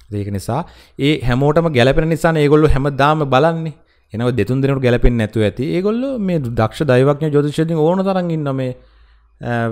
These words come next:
YouTube එකේ. අන්න ඔවුන්ගේ අහන්න. අපි කතා කරන්නේ නොවැම්බර් මාසය ඔබට කොහොමද? ඒක සුබ කරගන්නේ කොහොමද? ධනාත්මකව ජීවිතේ මුල් දීලා ජීවිතේ ජයගන්නේ කොහොමද? ඒවට පිළිවෙත් මොනවාද? ඔන්න ඔය කොටස් හතර තමයි කතා කරන්නේ. ඒක නිසා මේක ටිකක් දීර්ඝයි.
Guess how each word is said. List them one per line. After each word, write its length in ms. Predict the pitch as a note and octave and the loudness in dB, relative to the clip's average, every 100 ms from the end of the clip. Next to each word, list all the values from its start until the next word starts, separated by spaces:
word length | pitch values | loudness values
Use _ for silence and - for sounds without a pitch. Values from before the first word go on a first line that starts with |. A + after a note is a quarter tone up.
| A#2 | -4
YouTube 480 | A#2 B2+ A#2 G#2+ G#2 | 0 0 0 -2 -4
එකේ. 320 | G#2+ G#2+ - | -4 -4 -4
අන්න 200 | A2+ A#2 | -4 -2
ඔවුන්ගේ 380 | A2 A2 G#2+ G#2+ | -2 -2 0 0
අහන්න. 240 | G#2+ A2 G#2+ | 0 0 -2
අපි 240 | G#2+ B2+ F#3 | -2 -2 0
කතා 300 | C3 A2 G#2 | 0 -2 -6
කරන්නේ 400 | G#2 G2+ G2+ G2 | -6 -6 -6 -6
නොවැම්බර් 460 | G2+ C#3 D3+ C#3 A#2+ | -4 -2 -2 -2 -2
මාසය 440 | A2 G#2+ G#2 G#2+ G#2 G2+ - _ _ - | -2 -4 -4 -4 -4 -6 -12 _ _ -6
ඔබට 260 | A2+ A2+ A2 | 0 0 2
කොහොමද? 460 | C3 C3 G3 G#3+ G3+ A3 G#3 D3 | 2 4 4 2 -2 -4 -8 -4
ඒක 160 | C#3 - | 0 0
සුබ 240 | - E3 | 0 -2
කරගන්නේ 480 | G3+ G3 C#3 A2 G#2 | 2 2 2 -2 -2
කොහොමද? 320 | G2+ G#2 G2+ G2+ | -4 -4 -4 -4
ධනාත්මකව 640 | G#2 B2 D3+ F3+ F#3 E3+ E3 | -4 -2 0 -2 -2 0 0
ජීවිතේ 320 | D3 C#3 C3+ C3 | 2 0 0 0
මුල් 140 | B2+ | 0
දීලා 180 | A#2+ A2 | 0 0
ජීවිතේ 320 | A2 A2 G#2+ | -2 -2 -2
ජයගන්නේ 500 | G#2+ G#2+ A2 A2 G#2 | -2 -2 -2 -4 -6
කොහොමද? 380 | G2 G2 F#2+ G2+ - _ _ _ B2+ | -8 -10 -10 -16 -20 _ _ _ -2
ඒවට 240 | B2+ C3 | 0 0
පිළිවෙත් 380 | B2 B2+ B2+ B2 | -2 2 2 0
මොනවාද? 300 | G#2+ G2 G2 | -6 -6 -8
ඔන්න 160 | G#2+ A#2+ | -6 -4
ඔය 140 | B2+ B2 - _ _ - | -4 -4 -10 _ _ -8
කොටස් 340 | B2 C#3 C#3+ | -4 -2 -2
හතර 240 | C#3+ C3 A2+ | -2 -2 -2
තමයි 220 | A2+ C#3+ | -4 -4
කතා 100 | B2 | -6
කරන්නේ. 240 | G#2 G#2 | -4 -4
ඒක 80 | G#2+ | -6
නිසා 220 | G#2 A2 | -4 -4
මේක 180 | G#2+ G#2+ | -4 -6
ටිකක් 240 | G#2+ G#2+ B2+ | -6 -6 -2
දීර්ඝයි. 480 | E3+ C#3+ A#2 A2 | -2 -2 -2 -2